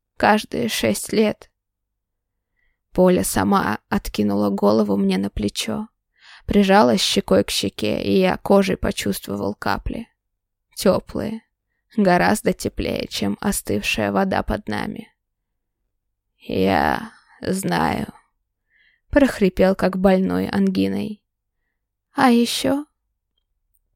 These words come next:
если не сделаешь ребенка сейчас, я затребую тебя в свое полное распоряжение. Вот приеду к твоей королеве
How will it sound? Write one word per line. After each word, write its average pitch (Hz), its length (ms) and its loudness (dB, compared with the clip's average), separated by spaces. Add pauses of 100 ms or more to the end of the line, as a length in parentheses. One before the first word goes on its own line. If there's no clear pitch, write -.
(1080)
если 247 400 4
не 233 180 6
сделаешь 233 600 0
ребенка 233 460 0
сейчас, - 640 -6 (440)
я 240 320 6
затребую 233 600 4
тебя - 460 -6 (140)
в - 60 -8
свое 220 320 2
полное 226 480 2
распоряжение. 208 920 0 (580)
Вот 254 200 4
приеду 269 420 6
к - 60 -10
твоей 208 320 2
королеве 208 720 0